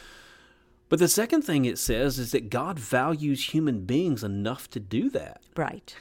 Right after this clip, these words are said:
Speaker 1: 'Cause he didn't do it, as we s-, reread in that Hebrews passage, for God does not give, for he does, for the, the, the, the Son, I think the word is, does not give aid to angels.
Speaker 2: Mm-hmm.
Speaker 1: So it doesn't mean that God doesn't care about angels, but it's what it's talking about in a, in a salvific way.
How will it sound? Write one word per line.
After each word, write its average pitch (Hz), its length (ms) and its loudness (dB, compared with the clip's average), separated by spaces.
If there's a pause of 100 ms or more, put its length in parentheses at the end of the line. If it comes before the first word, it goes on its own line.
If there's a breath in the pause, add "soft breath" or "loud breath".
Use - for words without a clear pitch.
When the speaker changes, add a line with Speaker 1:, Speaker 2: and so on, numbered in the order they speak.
Speaker 1:
'Cause 143 140 4
he 170 100 6
didn't 220 380 2
do 147 260 10
it, 139 180 0
as 117 200 -2
we 123 80 2
s-, 120 160 -6
reread 123 420 2
in 113 80 2
that 104 140 0
Hebrews 127 380 -2
passage, 92 500 -8 (300 soft breath)
for 110 120 -4
God 123 360 2
does 113 160 -4
not 110 200 -2
give, 120 440 -2 (100)
for 117 140 -6
he 170 160 4
does, 135 280 2
for 139 120 -2
the, 110 280 -6 (140)
the, 104 260 -4
the, 95 320 -4
the 101 120 -6
Son, 120 260 -4
I 107 60 -2
think 107 160 -4
the 98 80 -6
word 104 160 -2
is, 95 120 -2
does 110 220 -2
not 120 180 2
give 113 200 0
aid 117 260 -2
to - 140 -8
angels. 107 580 -6 (260)
Speaker 2:
Mm-hmm. 202 180 -10 (600 soft breath)
Speaker 1:
So 139 120 2
it - 20 2
doesn't 139 220 4
mean 120 120 2
that 107 60 -4
God 104 200 0
doesn't 92 220 -8
care 180 200 2
about 120 180 2
angels, 131 400 0
but 107 140 -6
it's - 160 -8
what 131 120 0
it's 110 120 -4
talking 190 320 -6
about 110 180 0
in 110 120 -4
a, 104 80 -2
in 110 200 -6
a 98 100 -4
salvific 107 720 -2
way. 107 520 -6